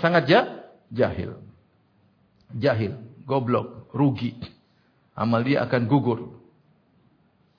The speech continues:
Akan gugur. Di akhirat kekal di neraka selama-lamanya. Kalau ada orang sudah enam puluh tahun beribadah, beribadah, kemudian sebelum meninggal, dia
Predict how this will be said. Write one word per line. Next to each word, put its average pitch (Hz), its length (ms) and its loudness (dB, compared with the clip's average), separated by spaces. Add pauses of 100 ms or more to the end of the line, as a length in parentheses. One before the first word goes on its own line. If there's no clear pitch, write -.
(120)
Akan 139 400 0
gugur. 120 240 2
Di 113 80 0
akhirat 139 400 0
kekal 127 240 0
di 120 80 -2
neraka 127 400 2 (400)
selama-lamanya. 113 800 0
Kalau 135 160 4
ada 156 80 6
orang 175 260 6
sudah 135 540 0 (240)
enam 127 240 0
puluh 135 160 2
tahun 156 240 2
beribadah, 135 480 2
beribadah, 120 480 0
kemudian 120 800 -2 (240)
sebelum 117 420 -2
meninggal, 117 560 0 (560)
dia 113 460 0